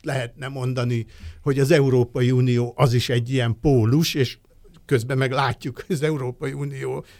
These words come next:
nem nagyon akar ilyen pólussá válni, tehát nem tud olyan annyira integrálódni, amennyire ehhez szükség lenne, de ők azt szeretnék.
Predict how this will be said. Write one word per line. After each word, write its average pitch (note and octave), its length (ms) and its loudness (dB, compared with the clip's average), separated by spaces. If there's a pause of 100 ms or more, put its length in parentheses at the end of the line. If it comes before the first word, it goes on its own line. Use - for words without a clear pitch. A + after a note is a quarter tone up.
(100)
nem D#3 220 0
nagyon C#3+ 320 2
akar B2+ 300 2
ilyen B2+ 300 4
pólussá B2+ 760 2 (280)
válni, C3+ 440 4
tehát D#3 260 -2
nem D#3+ 180 4
tud C#3 180 -2
olyan C3+ 420 2 (280)
annyira C#3+ 540 6
integrálódni, B2+ 1200 2
amennyire B2+ 680 0
ehhez A#2+ 340 0
szükség C3+ 460 -2
lenne, D#3+ 280 0 (280)
de D3+ 140 2
ők F3 200 4
azt G#3 180 4
szeretnék. A#2+ 560 -2